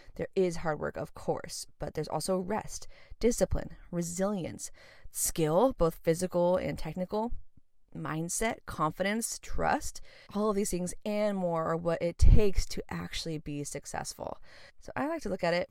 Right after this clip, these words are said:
from this analogy. Success is like gardening. The seeds are the goals and the dreams and our aspirations that we plant into the ground, and then we water them, helping them grow.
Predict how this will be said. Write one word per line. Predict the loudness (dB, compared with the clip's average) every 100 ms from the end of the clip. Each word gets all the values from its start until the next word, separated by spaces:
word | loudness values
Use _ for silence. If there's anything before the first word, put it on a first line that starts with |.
| -4
from | -2 -2 -4
this | -4
analogy. | -4 -4 -6 -6 -8 -10
Success | 0 0 2 -2 -2 -2
is | -2 -2
like | -4 -4
gardening. | -10 -8 -6 -8 -10 -14 -18 -20 _ -20 -18 -6
The | -4 -2
seeds | 0 0 0 -4 -4
are | 2 4 4
the | 2
goals | 2 2 2 0 -2
and | -6 -6
the |
dreams | -6 -4 -2 -2 -4 -4
and | -2
our | -2 -2
aspirations | 0 0 0 -2 -2 -2 -2 0
that | -2
we | 0
plant | 2 2 0
into | -2 -4
the | -2
ground, | 0 2 2 0 -2 -6 -12 -6
and | -2
then | 0
we |
water | -2 -4 -4 -2 0
them, | 2 2 0
helping | -2 -2 0 0
them | 0
grow. | -4 -4 -4 -8